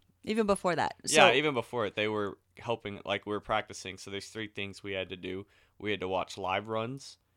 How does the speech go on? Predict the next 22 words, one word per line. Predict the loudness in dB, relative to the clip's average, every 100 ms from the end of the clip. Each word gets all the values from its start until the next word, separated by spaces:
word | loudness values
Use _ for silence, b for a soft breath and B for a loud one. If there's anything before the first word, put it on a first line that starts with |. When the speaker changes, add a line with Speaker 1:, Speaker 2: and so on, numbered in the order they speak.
| _ -12
Speaker 2:
and | -10
place. | -4 -2 0 -2
So | -6 -4 -4 -6 -12 _ _ _ _ -6
you | -4
had |
to | -2
watch | -2 -2
a | -4
set | -6
of | -8
ten | -6 -6
horses | -4 -6 -6 -10 -8
and | -12 -8
place | -6 -4 -6
them | -12
correctly. | -8 -4 -4 -4 -6 -6
Speaker 1:
How | -4 -2
do | -2
you | -2
place | -2 -2 -4
a | -6
horse? | -6 -6 -8 -10